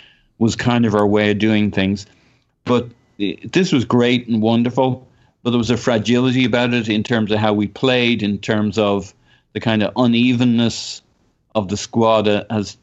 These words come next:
Tim hinted about, there was a luckiness to how this was just kind of clicking, given the, the quirkiness of how we got to this point and the lineup of the squad. So, yeah, when we, when we put our hands in, in,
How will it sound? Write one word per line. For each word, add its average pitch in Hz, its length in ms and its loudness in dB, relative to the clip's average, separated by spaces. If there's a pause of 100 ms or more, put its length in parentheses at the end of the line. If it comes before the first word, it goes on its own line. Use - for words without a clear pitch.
(140)
Tim 131 300 0
hinted 117 300 0
about, 104 280 0
there 104 80 0
was 104 140 0
a 110 60 2
luckiness 123 800 0
to 113 120 -2
how 113 240 2
this 107 480 -4 (120)
was 110 180 -4
just 113 280 -4
kind 113 220 0
of 92 80 -4
clicking, 113 560 0
given 104 460 0
the, 98 180 -2 (420)
the 110 80 -4
quirkiness 110 840 0
of 98 120 0
how 110 180 0
we 104 140 0
got 107 260 -2
to 110 80 -6
this 101 200 -4
point 104 420 -2
and 101 160 0
the 98 60 0
lineup 101 400 0
of 95 80 -2
the 95 100 -2
squad. 104 540 0 (760)
So, 107 760 2
yeah, 120 480 2
when 110 280 0
we, 107 320 0 (420)
when 113 180 0
we 110 160 0
put 127 240 0
our 120 80 2
hands 117 340 2
in, 107 320 0
in, 113 460 -6